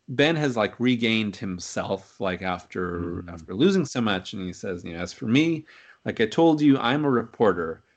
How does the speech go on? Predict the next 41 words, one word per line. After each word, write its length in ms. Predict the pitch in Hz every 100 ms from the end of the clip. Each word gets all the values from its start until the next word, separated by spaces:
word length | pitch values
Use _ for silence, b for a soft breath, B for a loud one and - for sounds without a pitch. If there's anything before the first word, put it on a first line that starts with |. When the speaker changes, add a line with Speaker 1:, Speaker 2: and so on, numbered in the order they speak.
| _
Speaker 1:
I'm 160 | 104 120
going 160 | 139 131
to 40 |
find 300 | - 120 113
out 160 | 107 98
where 140 | 95
Matt 320 | 101 104 107
Murdock 400 | 110 107 85 -
is 440 | 90 80 82 - - _ _
and 160 | 110 110
what 120 | 110
he 120 | 113
has 240 | 101 95 -
become." 520 | - - 92 78 73 -
And 100 | 117
that's 200 | 123 -
the 160 | 110 -
end 180 | 170 190
of 80 | 165
the 140 | 151
issue. 340 | 147 - 101 - _ _ _ _ _ _
Speaker 2:
So 260 | - - 87
good. 320 | 85 80 - _ _ _ -
Speaker 1:
It's 200 | 135 -
great. 540 | - 135 185 170 - _ 143
It's 280 | 139 -
just, 440 | - - 180 - -
oh 280 | - - -
my 80 | - -
gosh. 440 | - - - - b b b b b b -
It's 200 | 139 165
a 40 |
per-, 300 | - - -
it's 200 | 165 -
the 80 | 151
perfect 480 | - 202 185 196 -
comic 560 | 139 123 123 123 - b b b b _
in 100 | 131
a 60 | 120
perfect 420 | - 170 160 156
series. 880 | - 131 117 110 110 107 - -